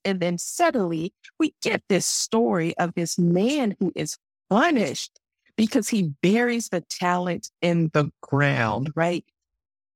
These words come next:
I've struggled with that all through seminary. I've struggled with this. This doesn't make sense.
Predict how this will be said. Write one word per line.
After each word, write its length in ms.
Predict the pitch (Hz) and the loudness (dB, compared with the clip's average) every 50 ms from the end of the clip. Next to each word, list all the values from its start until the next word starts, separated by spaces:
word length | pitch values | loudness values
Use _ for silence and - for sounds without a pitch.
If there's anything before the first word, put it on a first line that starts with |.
| _ _ - | _ _ 2
I've 180 | - 392 427 - | 4 4 4 2
struggled 760 | - - - - - 202 185 185 190 202 208 - 185 160 - - | 0 -4 -4 -2 0 0 2 2 2 0 0 0 -2 -2 0 -2
with 120 | 165 151 | -2 0
that 200 | 165 151 147 - - | 2 0 0 0 0
all 200 | 233 262 277 262 | 0 0 -2 -2
through 160 | - - 170 | -4 -6 -6
seminary. 640 | - - - 247 233 233 233 226 214 214 202 185 - | -4 -2 0 2 2 4 4 2 2 0 -2 -2 -4
I've 140 | - 160 - | -4 -6 -4
struggled 560 | - - - - 226 208 214 - 214 196 - | -6 -6 -4 0 0 0 0 0 -2 -2 -2
with 100 | 175 180 | -4 -2
this. 320 | - 175 175 175 180 - - _ - | 0 0 0 0 -2 -6 -8 _ 0
This 220 | 277 294 302 - | 2 2 2 0
doesn't 380 | - - 170 151 - - - - | -2 -2 -2 -2 -2 -4 -4 -2
make 240 | 143 135 - - - | -2 -2 -2 -4 -6
sense. 540 | - - - 269 254 226 - - - - | -4 0 2 2 2 2 -2 -4 -12 -14